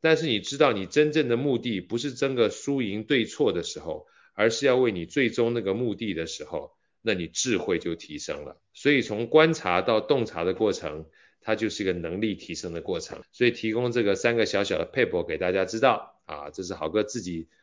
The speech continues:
常常提醒我自己的。就第一个，扩张自己的知识边界，多多学习。然后第二个，扩张自己的能力边界，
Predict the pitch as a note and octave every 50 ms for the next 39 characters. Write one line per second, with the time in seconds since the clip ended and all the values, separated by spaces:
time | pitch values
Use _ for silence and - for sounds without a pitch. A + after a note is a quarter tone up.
0 | _ _ _ _ - - G#2+ G2+ G#2 G#2 G2 - G#2+ G2+ F2+ G2+ G2 F2+ E2 D#2+
1 | D#2+ G#2 F#2+ E2 D2+ - D#2 D2 - - - - A#2 A#2+ - C#3+ D3 D3 B2+ A2+
2 | A2+ - - - _ _ _ _ _ _ - - C3 A#2+ A#2+ A#2+ A#2 A#2 A2+ A#2
3 | G#2+ F2+ F2+ - - A2 G#2 A2 G#2 A2 A2 A2 G#2+ A2+ A2+ F#2 - - - _
4 | - G2+ G2 G#2 G2+ G2 - F#2+ F#2+ F#2 - - F2 E2+ E2 E2+ - _ _ F#2
5 | F2+ F#2 G#2 G2+ - C#3 C3 B2 - G2+ F#2 - - - _ _ _ - - B2
6 | A#2+ A#2 A#2+ A#2 A2+ A#2 A2+ G2 F2+ F2+ F#2 G#2+ A2+ G2+ A2 A2 A2 A2 G#2 A2+
7 | G#2 F2+ - -